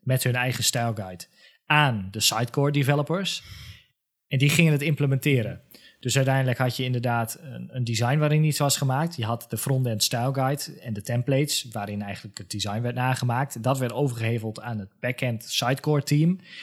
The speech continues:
En die gingen dat implementeren in, in, in het C M S. En daar stond op acceptatie, stond vervolgens, hetgeen, als het goed is, hetgene wat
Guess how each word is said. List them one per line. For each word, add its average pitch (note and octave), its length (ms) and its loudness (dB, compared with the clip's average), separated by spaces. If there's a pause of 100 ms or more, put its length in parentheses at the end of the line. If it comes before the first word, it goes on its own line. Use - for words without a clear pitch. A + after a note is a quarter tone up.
(240)
En - 180 -2
die B2 140 2
gingen C#3+ 240 6
dat C3 160 2
implementeren B2 800 0
in, A#2 360 -6
in, A#2+ 380 -8
in C3 120 -4
het A2 140 -2
C - 40 2
M A#2 340 0
S. - 240 -2 (320)
En B2 120 -2
daar A#2+ 220 -2 (160)
stond C#3+ 360 4
op B2 100 2
acceptatie, C#3 680 4
stond E3 300 4
vervolgens, C#3+ 640 2
hetgeen, B2+ 380 -4
als C3+ 240 6
het A2+ 140 -2
goed F3+ 160 6
is, B2 220 2
hetgene C3 440 2
wat A#2 280 0